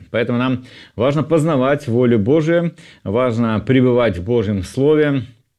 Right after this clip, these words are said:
иметь общение с Господом и, конечно же, э, понимать, что Бог хочет от нас. У нас есть сегодня тема, как и всегда.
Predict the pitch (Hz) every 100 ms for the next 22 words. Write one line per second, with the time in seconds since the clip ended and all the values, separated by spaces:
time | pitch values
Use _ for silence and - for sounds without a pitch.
0 | _ _ _ _ _ - 113 113 104 -
1 | 117 107 101 92 95 143 143 131 120 113
2 | 110 120 147 - 113 107 101 - - -
3 | - 101 98 98 95 90 101 117 - 117
4 | 120 135 127 - - - - 147 156 156
5 | 98 120 127 - 117 110 101 - 104 -
6 | 101 95 - - _ - - - 151 139
7 | 113 - 143 127 120 - 208 139 117 110
8 | 120 - 131 127 180 175